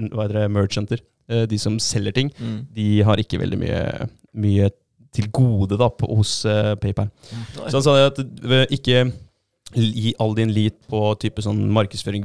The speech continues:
Speaker 1: via Facebook, via Snapchat og, og sånt noe, men skap dine egne,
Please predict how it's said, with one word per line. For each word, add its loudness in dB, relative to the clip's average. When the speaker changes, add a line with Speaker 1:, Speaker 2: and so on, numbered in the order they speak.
Speaker 1:
via 0
Facebook, -6
via -6
Snapchat -6
og, 0
og 2
sånt -2
noe, 2
men 4
skap 0
dine -4
egne, 0